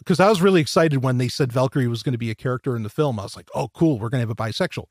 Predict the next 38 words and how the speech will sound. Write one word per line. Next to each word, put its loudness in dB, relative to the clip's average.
Nope, 0
you, -8
you -4
get -2
zero 0
hints -2
of -10
that. -4
If -12
you're -6
not -2
a -6
comic -6
book -10
fan, -4
you -2
have -6
no -6
idea. -12
Uh, 4
so, 4
uh, 4
the -2
character 4
of 2
Hela, 2
uh, -4
wa-, 2
uh, 2
was 2
awesome. 0
That, 0
that 4
was, 2
that, 0
that 2
delivered, 2
um, -2